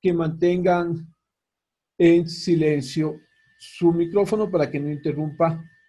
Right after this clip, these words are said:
con el resto de integrantes. Vamos adicionalmente a esto a,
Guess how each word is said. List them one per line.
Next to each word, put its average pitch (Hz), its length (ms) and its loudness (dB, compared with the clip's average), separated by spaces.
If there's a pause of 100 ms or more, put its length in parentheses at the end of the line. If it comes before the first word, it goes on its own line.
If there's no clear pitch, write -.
(360)
con 175 220 2
el 151 160 -2
resto 151 300 -2
de 160 280 -2 (580)
integrantes. 160 840 -2 (1700)
Vamos 220 420 2
adicionalmente 208 640 -2
a 247 80 2
esto 185 420 -2 (1080)
a, 208 400 0